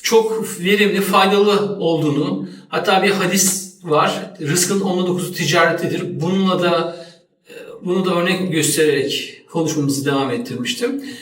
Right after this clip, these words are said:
Değerli arkadaşlar, dediğim gibi çok kısa bir video şu an, e, yapmayı planladım.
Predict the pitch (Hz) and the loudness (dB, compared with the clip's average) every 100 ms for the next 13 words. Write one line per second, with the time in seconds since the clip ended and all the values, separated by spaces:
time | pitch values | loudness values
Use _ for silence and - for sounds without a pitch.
0 | - - - - _ 214 233 254 254 254 | -18 -20 -20 -20 _ 4 8 8 8 6
1 | 247 247 233 240 247 226 190 - 247 240 | 4 4 2 2 0 2 0 0 -2 -4
2 | - 269 226 208 180 156 156 151 147 147 | -2 0 2 2 0 2 0 0 -4 -8
3 | - - 202 165 151 147 156 143 143 139 | -4 -2 2 2 2 -2 -2 0 0 0
4 | 147 165 165 160 147 156 147 143 - - | 0 0 2 -2 0 0 2 2 0 -2
5 | - | -4